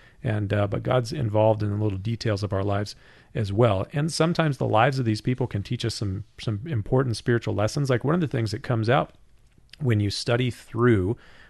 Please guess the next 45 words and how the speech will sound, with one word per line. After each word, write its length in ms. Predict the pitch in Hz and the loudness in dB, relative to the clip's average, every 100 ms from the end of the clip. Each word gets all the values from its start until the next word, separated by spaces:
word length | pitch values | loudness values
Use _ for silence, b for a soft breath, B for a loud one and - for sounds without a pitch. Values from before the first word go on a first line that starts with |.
| B | B
the 100 | 107 | -4
genealogies 960 | 95 110 117 101 104 139 107 95 101 - B B B B | -2 -2 -2 0 0 0 0 -2 -4 -8 B B B B
is 200 | 110 104 | -2 0
you 100 | 107 | 2
realize, 360 | 127 139 104 - b b b | 2 4 2 0 b b b
realize, 480 | 131 120 101 - - | 2 4 2 0 -4
uh, 220 | 104 101 - _ | -4 -4 -8 _
who 160 | - 185 | 0 2
was 280 | 165 135 | 2 2
it 120 | 131 120 | 0 -2
who 120 | 117 | -2
lived 340 | 110 131 113 | 0 0 0
at 100 | 123 | -4
different 300 | 123 - 113 | -4 -2 -4
times 280 | 127 135 113 | 0 0 0
and 100 | 104 | 0
what 120 | 143 | 0
was 120 | 165 | 0
going 220 | 117 117 117 | 0 2 2
on 140 | 117 | 0
in 40 | |
the 60 | 101 | 0
world 380 | 98 143 147 - | 0 2 2 0
at 220 | 110 - | -2 0
that 200 | 101 - | -2 -4
time, 260 | - 95 107 | -4 -4 -4
'cause 140 | 107 | -6
it 60 | 101 | -4
gives 180 | 107 | -4
you 60 | 107 | -4
kind 160 | - 104 | -2 -2
of 80 | |
a 40 | 92 | -2
temporal 360 | - 113 107 | -2 -2 0
marker 320 | 98 104 107 98 | 0 0 0 0
of 80 | |
the 80 | 95 | -2
scriptures 360 | - 107 - 98 | -4 -6 -4 -4
of 80 | 92 | -2
where 200 | 101 104 | 0 0
these 180 | 101 | -2
things 180 | - 98 | -4 -6
were 80 | 95 | -4
taking 220 | 104 95 | -6 -4
place. 220 | 147 160 | -2 -2